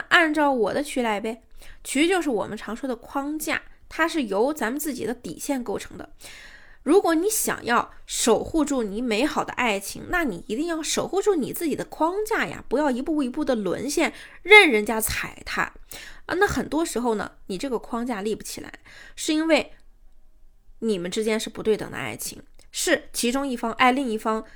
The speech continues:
爱到上头、卑微、自卑，是害怕失去的讨好等等。我常常跟学员说的一句话就是：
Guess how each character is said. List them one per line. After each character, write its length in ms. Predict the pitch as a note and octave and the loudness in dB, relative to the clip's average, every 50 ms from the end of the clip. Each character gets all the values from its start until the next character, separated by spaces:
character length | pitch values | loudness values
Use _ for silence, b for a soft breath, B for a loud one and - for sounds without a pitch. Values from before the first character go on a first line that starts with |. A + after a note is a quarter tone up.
| B B | B B
爱 180 | C#4+ C4+ A#3 | 4 4 4
到 240 | A3 A3+ A3 G3 - | 4 4 2 2 0
上 420 | - - - D4 C4 A#3 F#3+ E3 D#3 | -4 -2 0 2 2 2 0 -4 -8
头、 300 | - - E3+ F3 F#3 G#3+ | -4 -4 -2 -2 -2 -2
卑 340 | - C4+ B3+ C4 C4 C4 | 0 2 2 2 2 2
微、 300 | B3+ B3 B3+ C4 B3+ B3 - - | 2 2 2 2 2 -2 -6 -6
自 260 | - - C#4+ G#3 E3+ | -4 -4 -2 -2 -4
卑， 320 | E3+ - A3+ A3+ A#3 A#3 B B B B B B B | -2 0 2 2 2 0 B B B B B B B
是 160 | - - D4+ | 0 2 2
害 240 | D4 D4 D4+ C#4+ B3+ | 4 4 4 4 4
怕 180 | C4 C#4 B3+ A#3+ | 4 2 0 0
失 280 | A#3+ - - D4+ D4 | 0 -2 -2 -2 -2
去 120 | D4 - B3+ | -2 -2 -2
的 120 | G3 F#3+ | -2 -2
讨 400 | - - - - D3+ F3+ A3+ D#4+ | -4 -4 -6 -4 -2 0 0 0
好 240 | - - C4 - - | 0 0 -2 -2 -4
等 160 | - - - | -8 -12 -14
等。 100 | - - - - - - B B B B B B B B | -14 -14 -14 -16 -16 -16 B B B B B B B B
我 120 | - A#3 G#3+ | 6 6 6
常 320 | G#3 - - G#3 A3+ C#4+ | 6 4 0 0 0 -2
常 240 | D#4+ C4+ C4+ G#3+ G#3+ | -4 -4 -4 -4 -4
跟 200 | G#3+ B3 A#3+ B3 | -2 -4 -4 -4
学 140 | A#3+ - G3+ | -4 -4 -6
员 140 | F#3+ F3+ G#3 | -6 -6 -8
说 160 | - - G#3 | -8 -8 -8
的 60 | G3 | -8
一 80 | F#3 F3+ | -8 -8
句 140 | G#3+ G3 | -8 -10
话 180 | G#3 G#3+ G3+ - | -10 -8 -10 -12
就 100 | - A3+ | -12 -12
是： 240 | G3+ - - - | -12 -12 -12 -14